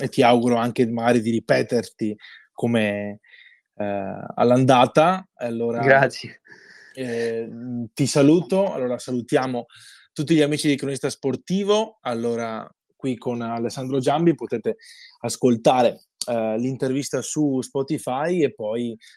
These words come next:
Speaker 1: andare a vedere l'articolo, ehm,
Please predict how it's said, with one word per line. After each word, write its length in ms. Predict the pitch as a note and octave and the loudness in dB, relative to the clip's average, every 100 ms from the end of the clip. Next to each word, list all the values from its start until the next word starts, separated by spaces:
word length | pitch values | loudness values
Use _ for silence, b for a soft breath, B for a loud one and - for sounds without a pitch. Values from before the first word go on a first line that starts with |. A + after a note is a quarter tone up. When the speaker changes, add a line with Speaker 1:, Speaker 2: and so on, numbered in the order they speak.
| _ | _
Speaker 1:
andare 200 | A2+ A2 | -8 -4
a 40 | |
vedere 180 | A#2 A#2+ | -2 -2
l'articolo, 800 | A#2 A2+ - D3 C#3+ C3 B2+ B2+ _ _ | -4 -6 -8 0 2 4 2 0 _ _
ehm, 800 | A2+ G#2+ G#2 G#2 G#2 G#2+ - | -4 -4 -6 -8 -12 -12 -14